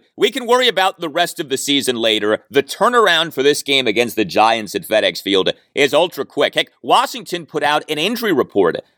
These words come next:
on Monday. The team didn't actually practice, but put out an estimation of what would have happened had the team practiced.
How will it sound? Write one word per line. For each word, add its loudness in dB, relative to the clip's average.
on 0
Monday. -6
The -8
team 0
didn't 2
actually -4
practice, -6
but -2
put -2
out 0
an -8
estimation -2
of 2
what 2
would 2
have 0
happened -6
had 0
the -8
team -12
practiced. -4